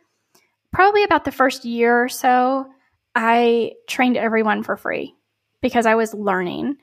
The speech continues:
And once I started charging, I also started incorporating nutrition as part of my dog training. And I just started seeing incredible behavioral differences,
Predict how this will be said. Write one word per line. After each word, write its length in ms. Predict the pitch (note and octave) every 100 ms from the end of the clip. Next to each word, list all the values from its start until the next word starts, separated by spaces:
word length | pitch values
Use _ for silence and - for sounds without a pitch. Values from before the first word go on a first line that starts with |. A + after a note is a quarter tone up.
| _ _ _ -
And 540 | B3 A#3+ A#3 A3+ A3 - _ _ _
once 520 | C4+ A#3+ B3+ C4+ C#4+ -
I 480 | B3 A#3 A#3 A3+ A3
started 800 | - - B3 A3+ A3+ A3 A3 G#3+ _ _ _
charging, 840 | - - B3+ E4 A3+ G#3+ G#3 A3 - _ _ _ _ _ _ _ _ -
I 140 | A#3+ A#3+
also 420 | B3 C4 - C#4+
started 640 | C4+ - A3 A3 A3 A3
incorporating 1080 | G#3+ A3+ - A3 A3+ A3 G#3+ G#3+ G#3+ G#3+ - _
nutrition 760 | A3+ G#3 - G#3 - E3+ - - -
as 200 | A3 -
part 480 | - A3+ G#3+ G3+ -
of 420 | G3+ G3 G3+ - _ _ _ -
my 160 | A#3+ A3
dog 240 | G#3 G#3
training. 440 | - E3 G3 C4 - _ _ _ -
And 160 | A#3+
I 260 | A#3 A3 A3+
just 220 | A#3 B3+
started 380 | - G#3+ G#3 G#3
seeing 520 | - G#3 G3+ G3 - -
incredible 1300 | A3 G#3+ - - - - - B3 A#3 A#3+ B3+ A3+ G#3
behavioral 520 | G#3+ G#3+ G3+ G#3 G3+
differences, 680 | G3 F3+ G3 - E3 E3+